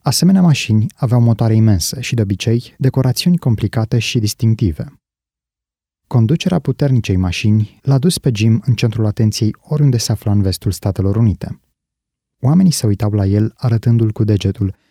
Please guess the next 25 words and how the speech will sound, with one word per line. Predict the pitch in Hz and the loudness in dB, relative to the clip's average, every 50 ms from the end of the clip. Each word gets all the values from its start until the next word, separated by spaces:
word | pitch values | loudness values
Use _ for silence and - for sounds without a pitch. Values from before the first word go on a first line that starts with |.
| _ _ _ | _ _ _
și | - - - | -4 -2 0
îl | 143 | 0
tratau | 135 - 139 139 - 185 185 | 2 2 0 0 2 2 2
de | 170 156 | 2 2
parcă | - 156 143 131 - 120 | 2 0 0 0 0 0
era | 117 117 117 | 2 2 2
membru | 113 120 120 120 113 127 - | 4 4 4 2 2 0 0
al | 131 117 | 0 0
vreunui | 107 110 117 120 117 110 | 0 2 2 2 2 2
fel | 101 - - 117 117 | 0 0 0 0 2
de | 110 117 | 2 2
regalitate | 113 113 107 110 110 110 107 - 139 139 - 120 | 2 2 2 2 0 0 0 0 0 0 0 0
a | 107 101 | 0 0
autoturismelor | 101 101 98 - 104 95 - 104 101 95 - - 104 98 95 92 | 0 -2 -2 -2 -4 -4 -2 -2 -2 -2 0 0 2 2 0 0
puternice. | - - 107 - 117 107 87 80 82 78 - - - - - _ _ _ _ _ _ _ _ _ _ _ _ _ _ _ _ _ _ _ _ _ _ _ _ | -2 -4 -2 0 0 0 0 0 -4 -4 -6 -12 -16 -18 -20 _ _ _ _ _ _ _ _ _ _ _ _ _ _ _ _ _ _ _ _ _ _ _ _
Era | - 147 143 139 139 | -2 0 0 2 2
zece | 131 127 170 170 - 165 | 2 0 0 0 -2 -4
octombrie, | 165 - - - 117 110 110 107 107 110 110 113 127 - _ | -6 -4 -4 -2 0 0 2 2 0 0 0 -2 -2 -4 _
ora | _ 143 131 117 117 | _ -2 0 2 0
opt | 135 151 - | 0 -2 -4
și | - - | -4 -6
treizeci | 127 - 110 104 104 107 - | -2 -2 -2 0 -2 -2 -2
și | - 104 | -4 -2
cinci | - 120 110 101 - | 0 0 0 0 0
seara, | - - - 101 101 107 117 135 143 | -4 -4 -2 -2 -2 -2 -2 -4 -6